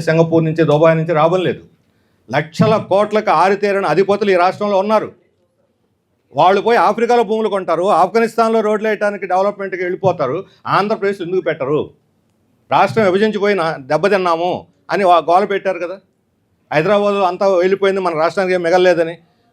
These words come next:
మరి ఆ మాతృభూమి మీద ఆ మాత్రం శ్రద్ధ ఉండేటువంటి వాళ్ళు ఈ పెట్టుబడులు ఈ రాష్ట్రంలోనే పెడితే బ్రహ్మాండంగా అభివృద్ధి అయిపోద్ది. ఈ రాష్ట్రం ఇప్పుడు ట్రంప్ అన్నాడు అమెరికా పెట్టుబడిదారులు అమెరికాలోనే పెట్టండి,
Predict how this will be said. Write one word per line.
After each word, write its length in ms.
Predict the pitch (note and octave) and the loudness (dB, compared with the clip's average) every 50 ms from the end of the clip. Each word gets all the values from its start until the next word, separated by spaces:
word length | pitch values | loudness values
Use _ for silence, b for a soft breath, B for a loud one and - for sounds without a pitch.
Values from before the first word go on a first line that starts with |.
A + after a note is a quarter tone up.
| _ _ _ - | _ _ _ -2
మరి 160 | F3+ G3 G#3+ F#3 | 0 2 2 2
ఆ 40 | D#3+ B2+ C3 | 0 0 -2
మాతృభూమి 500 | C#3 F3 F#3 - A#3+ B3 A#3 A#3 A#3 A#3 A#3 | -2 -2 0 0 0 0 2 0 0 0 -2
మీద 100 | A#3 A3 G#3+ G3 F3+ | -2 0 0 -2 -2
ఆ 20 | F3+ F3+ | -2 -4
మాత్రం 320 | F#3+ G3 G3 A3 A3 G3+ E3 | -6 -6 -4 -6 -6 -6 -4
శ్రద్ధ 220 | D#3+ D#3+ E3 E3 G3 G#3 | -4 -6 -4 -2 -4 -2
ఉండేటువంటి 440 | G3+ F#3+ F3+ D#3+ D#3+ D3 C3 A#2 A#2 A2 | 0 -2 -2 -2 -4 -8 -8 -6 -8 -6
వాళ్ళు 240 | G#2 G2+ G#2 B2 D#3+ E3+ - _ _ _ _ _ _ _ _ _ _ | -6 -6 -6 -8 -8 -8 -12 _ _ _ _ _ _ _ _ _ _
ఈ 120 | - D#3+ G#3 G#3 | 2 2 2 4
పెట్టుబడులు 400 | F#3 G3 F3+ A3+ A3+ A#3+ A#3+ A#3 G#3 G3 | 2 2 2 2 2 2 2 2 0 2
ఈ 20 | G3+ G#3+ | 2 2
రాష్ట్రంలోనే 460 | G#3+ A3+ A3 A#3 A#3+ A#3+ A#3+ A3+ G3 E3+ | 0 0 0 0 0 0 0 0 -2 -4
పెడితే 200 | E3+ D#3+ - F3 G#3+ G#3 F#3 | -6 -6 -4 -8 -8 -6 -4
బ్రహ్మాండంగా 420 | G3 G#3 G#3+ A3+ A#3+ A#3 A3+ A#3 | -6 -2 -2 -2 0 0 0 0
అభివృద్ధి 260 | A3 A#3+ B3 G3 A#3 G#3+ | 0 -2 0 2 0 0
అయిపోద్ది. 380 | - - F3 E3 C#3 C#3+ D#3 - _ _ _ _ _ _ _ _ _ _ _ _ _ _ - | 2 -2 -4 -4 -4 -8 -14 -14 _ _ _ _ _ _ _ _ _ _ _ _ _ _ 0
ఈ 100 | C#3+ F3+ G#3 G#3+ | 2 4 4 4
రాష్ట్రం 280 | G#3+ A3+ A3 A3+ A#3 A3+ | 2 0 0 -2 -4 -4
ఇప్పుడు 160 | G3 F#3+ C#3+ - _ _ - | -4 -4 -6 -8 _ _ -2
ట్రంప్ 200 | D#3 F3+ G#3+ A3+ A#3+ | 0 0 2 2 0
అన్నాడు 260 | A#3+ A#3 B3 A3+ G3+ E3+ | 0 2 0 0 0 0
అమెరికా 240 | E3+ G3 G#3+ G#3+ A3 A3+ A3 | -2 -4 -4 -2 -4 -4 -4
పెట్టుబడిదారులు 500 | G#3 G3 G#3 G3+ G#3 G3+ G3 G#3+ A3 A3 F#3+ | -4 -6 -4 -4 -6 -2 -2 -2 0 0 0
అమెరికాలోనే 400 | F#3 G#3 G#3+ - A3+ A3+ A3+ A3+ A3+ | 0 0 0 2 2 2 2 2 0
పెట్టండి, 360 | G#3+ G#3+ G#3+ A3 A3 A3 A#3 | 0 0 0 -4 -2 0 0